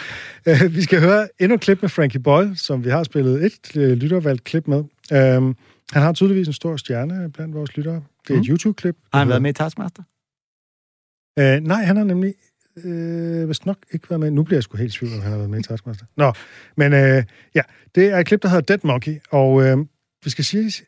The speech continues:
Speaker 1: at der sidder en teenage-dreng blandt publikum, og det er tilsyneladende ham,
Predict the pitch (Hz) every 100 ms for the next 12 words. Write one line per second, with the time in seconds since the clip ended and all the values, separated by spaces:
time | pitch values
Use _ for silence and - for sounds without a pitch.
0 | - 156 - 139 - - - 220 196 156
1 | - 175 208 175 - 139 131 127 147 139
2 | 151 147 175 135 123 123 - - 185 220
3 | 202 147 123 - 143 190